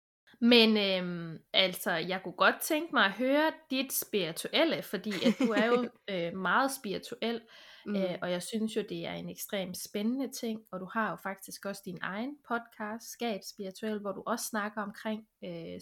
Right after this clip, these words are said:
Speaker 1: spiritualitet.
Speaker 2: Mm.
Speaker 1: Øhm, så hvis man synes sådan noget, det er interessant, så skal man da i hvert fald gå ind og, og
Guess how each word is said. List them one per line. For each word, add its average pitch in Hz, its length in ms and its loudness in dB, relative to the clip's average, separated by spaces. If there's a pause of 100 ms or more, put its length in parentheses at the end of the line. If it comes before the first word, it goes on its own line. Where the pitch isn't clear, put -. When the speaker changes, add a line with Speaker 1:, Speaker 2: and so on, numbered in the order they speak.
Speaker 1:
spiritualitet. 180 840 -8 (340)
Speaker 2:
Mm. 190 380 -2
Speaker 1:
Øhm, 180 340 -6
så 190 180 -6
hvis 185 200 -8
man 180 180 -8
synes 220 240 -4
sådan 247 180 -2
noget, 202 160 -2
det 196 80 -4
er 180 40 -6
interessant, 196 540 -10
så 208 100 -10
skal 208 200 -8
man 180 160 -6
da 175 180 -8
i 180 40 -10
hvert 202 240 -6
fald 208 280 -4
gå 190 100 -6
ind 190 200 -6
og, 185 240 -8 (100)
og 180 120 -8